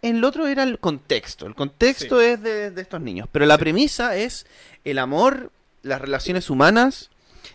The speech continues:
Speaker 1: y, eh, se, básicamente la, la película habla de las relaciones humanas de estos tres,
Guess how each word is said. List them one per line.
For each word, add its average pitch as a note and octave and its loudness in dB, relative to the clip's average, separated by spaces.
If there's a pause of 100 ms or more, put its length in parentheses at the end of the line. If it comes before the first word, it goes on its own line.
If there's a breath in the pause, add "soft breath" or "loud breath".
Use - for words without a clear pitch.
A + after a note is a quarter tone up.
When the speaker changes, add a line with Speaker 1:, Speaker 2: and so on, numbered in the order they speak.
(160 loud breath)
Speaker 1:
y, G#3+ -4
eh, D3+ -2 (260)
se, - -20
básicamente A3+ -2
la, G3+ 0
la D3+ -4
película F#3 -2
habla G3 0
de F#3+ -4
las D#3 -6
relaciones D3+ -10
humanas F3 -6
de F3 -10
estos F3+ -16
tres, - -10